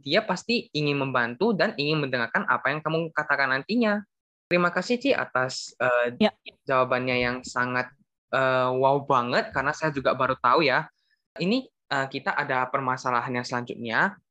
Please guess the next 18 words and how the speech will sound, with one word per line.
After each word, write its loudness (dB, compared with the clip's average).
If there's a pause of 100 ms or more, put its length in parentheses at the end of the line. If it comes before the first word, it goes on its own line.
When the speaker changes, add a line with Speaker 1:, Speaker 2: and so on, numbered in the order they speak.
(360)
Speaker 1:
Jadi 0
gini, -2
Ci. -6 (840)
Eh, 4
kadang 0 (160)
di, -2
eh, -2
kehidupan -2
itu 2 (460)
nggak -2
selalu 0
di -2
atas -2
ya. 2 (640)
Kadang -2
kita -6
di -4
atas, 2